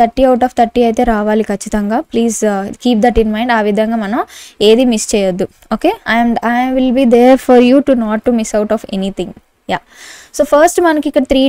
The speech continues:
divisions ఉన్నాయి. So, structure of Indian society, social issues, welfare mechanism. So, ఇదే మాదిరిగా మనము classes కూడా చెప్పడం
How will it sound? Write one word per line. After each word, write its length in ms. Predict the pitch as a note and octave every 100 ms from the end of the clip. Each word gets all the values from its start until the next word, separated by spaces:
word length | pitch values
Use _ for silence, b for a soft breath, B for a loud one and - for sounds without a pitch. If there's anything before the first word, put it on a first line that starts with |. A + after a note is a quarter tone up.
| C4
divisions 420 | B3+ B3 C4+ B3+ A#3+
ఉన్నాయి. 300 | A#3 A3 C#4
So, 80 | - -
structure 360 | - A3+ - B3
of 60 | B3 A#3+
Indian 200 | B3 B3+
society, 400 | B3+ - C#4+ E4 E4+ B3+
social 260 | A#3+ B3+ B3+
issues, 220 | - E4 B3+
welfare 320 | G#3+ - A#3 G#3+
mechanism. 420 | G3+ G3+ G3 G3 B B B -
So, 80 | D#4 D#4+ C#4
ఇదే 200 | D4 F4+ E4+
మాదిరిగా 460 | C4+ B3+ C4+ C#4+ D#4+
మనము 260 | C4 B3+ D4 A#4+ b b _ C4+
classes 400 | A#3+ B3 D4+ -
కూడా 120 | D4+ C#4+ C4
చెప్పడం 280 | - B3